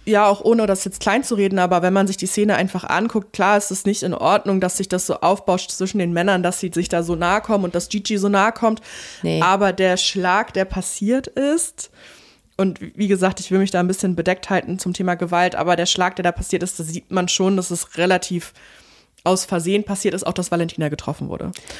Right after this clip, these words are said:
Speaker 2: Genau,
Speaker 1: Und
Speaker 2: da, da war ich halt jetzt noch nicht.
Speaker 1: Mhm.
Speaker 2: Also ich muss sagen, dass ich die Szene immer wieder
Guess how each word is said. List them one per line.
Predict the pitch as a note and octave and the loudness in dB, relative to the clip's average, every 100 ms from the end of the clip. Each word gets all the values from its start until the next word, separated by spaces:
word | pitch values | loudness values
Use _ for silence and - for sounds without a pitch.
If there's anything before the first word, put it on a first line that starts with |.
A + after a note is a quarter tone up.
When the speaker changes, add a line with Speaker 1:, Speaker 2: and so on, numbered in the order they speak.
| - | -4
Speaker 2:
Genau, | F3+ E3+ F3+ | 0 2 4
Speaker 1:
Und | |
Speaker 2:
da, | F3 F3 E3+ | 4 2 2
da | F#3 | 2
war | E3+ F3 | 4 2
ich | F3+ - F#3 | 0 -6 -2
halt | G3+ G#3 - - | 0 0 -2 -6
jetzt | G#3 - | -6 -2
noch | A3+ | -2
nicht. | A#3 D4+ A#3+ A3+ - - - | -2 -2 -4 -6 -12 -12 -6
Speaker 1:
Mhm. | G3 A3 D4 - - - - | -2 -2 -2 -10 -20 -20 -4
Speaker 2:
Also | F#3 F#3+ | 0 2
ich | G3 | 2
muss | A3 | 2
sagen, | G3+ A3 | 2 2
dass | G#3+ G3 | 0 -2
ich | - - | -8 -6
die | F#3 | -2
Szene | - G#3+ G#3+ | 2 4 4
immer | G#3 A3 | 4 2
wieder | G3 F#3 | 4 2